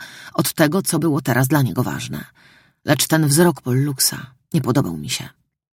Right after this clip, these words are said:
Patryk skończył ceremonię powitania i do klatki wszedł przeciwnik mojego ukochanego. Był wysoki i świetnie zbudowany. Miał ogoloną na łyso głowę, na ramionach tatuaże plemienne, a na łysej czaszce napis Revenge.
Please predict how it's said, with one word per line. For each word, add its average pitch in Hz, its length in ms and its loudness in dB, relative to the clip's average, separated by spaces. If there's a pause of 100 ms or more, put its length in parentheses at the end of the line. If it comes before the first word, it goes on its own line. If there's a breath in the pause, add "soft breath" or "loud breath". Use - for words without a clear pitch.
(360 loud breath)
Patryk 208 400 0
skończył 170 400 2
ceremonię 139 420 2
powitania 151 460 0
i 156 80 0
do 143 100 2
klatki 151 320 0
wszedł 143 260 4
przeciwnik 151 600 0
mojego 151 420 2
ukochanego. - 680 -6 (360)
Był 151 160 8
wysoki 151 520 2
i 139 40 0
świetnie 131 380 -2
zbudowany. 120 540 -2 (480 loud breath)
Miał 170 160 8
ogoloną 165 500 4
na 156 80 2
łyso 147 260 2
głowę, 160 400 4
na 95 120 -4
ramionach 120 500 0
tatuaże 151 520 4
plemienne, 160 600 4 (340 loud breath)
a 160 80 4
na 156 80 6
łysej 147 300 2
czaszce 147 460 2
napis 117 400 0
Revenge. 127 580 0